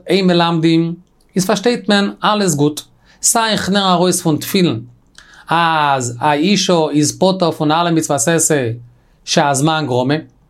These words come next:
און איך קען נישט איינען, ארויסלערנען, פון מצה מיט אכל, אז אני חייב אין אלע מצוות עשה של הזמן גרמה,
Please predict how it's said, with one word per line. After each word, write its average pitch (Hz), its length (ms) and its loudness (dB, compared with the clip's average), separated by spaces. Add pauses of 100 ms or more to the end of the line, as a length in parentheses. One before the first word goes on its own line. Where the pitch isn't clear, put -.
(320)
און 196 120 4
איך 180 120 0
קען 220 160 0
נישט 240 220 -2
איינען, 185 520 0 (240)
ארויסלערנען, 165 800 0 (340)
פון 170 260 2
מצה 208 340 -2
מיט 160 280 2
אכל, 185 320 0 (840)
אז 170 200 2
אני 165 160 2
חייב 180 440 0
אין 160 100 2
אלע 160 180 0
מצוות 160 260 0
עשה 170 120 0
של 151 100 0
הזמן 160 260 2
גרמה, 160 220 2